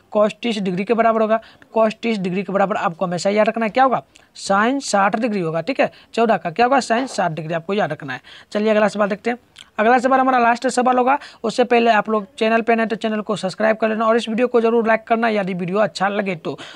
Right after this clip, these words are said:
और एक फ्रेंड में आप लोग जरूर शेयर करना इस वीडियो को ताकि वो लोग भी लाभ उठा सके। ठीक है, चलिए अगला सवाल है हमारा, cos अड़तालीस डिग्री माइनस sin बयालीस डिग्री का मान क्या होगा? सिंपल सी है, हम लोग क्या करेंगे, देखिए sin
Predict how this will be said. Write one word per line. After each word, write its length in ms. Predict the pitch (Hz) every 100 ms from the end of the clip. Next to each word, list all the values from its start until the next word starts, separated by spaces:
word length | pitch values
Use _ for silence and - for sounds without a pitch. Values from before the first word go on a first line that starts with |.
| -
और 140 | 240 254 -
एक 200 | 240 233
फ्रेंड 220 | 220 226
में 60 | 214
आप 140 | 196
लोग 120 | 208 185
जरूर 200 | 202 240
शेयर 180 | 233 226
करना 200 | 226 233
इस 140 | 214
वीडियो 200 | 208 226
को 220 | 226 226 220 - -
ताकि 220 | 175 214
वो 180 | 196 214
लोग 220 | 214 190
भी 120 | 220
लाभ 320 | 240 180 170
उठा 240 | 165 170 170
सके। 340 | 196 185 180 131 - - 226
ठीक 120 | 233
है, 100 | 180 _ -
चलिए 180 | 220
अगला 180 | 220 233
सवाल 200 | - 247
है 60 | 262
हमारा, 180 | 254 269 _ - - - -
cos 360 | 247 262 269 - -
अड़तालीस 460 | 220 196 214 226 240
डिग्री 220 | 226 240
माइनस 380 | 240 233 233 -
sin 240 | 214 208 196
बयालीस 360 | 170 180 214 196
डिग्री 180 | 214 226
का 120 | 226
मान 180 | 220 220
क्या 140 | 226
होगा? 140 | 214 220 - -
सिंपल 340 | 240 247 277 269
सी 120 | 269
है, 120 | 269 - -
हम 140 | 220
लोग 100 | 247
क्या 100 | 262
करेंगे, 340 | 247 262 254 254 _ -
देखिए 200 | 185 190 - -
sin 380 | - 220 240 269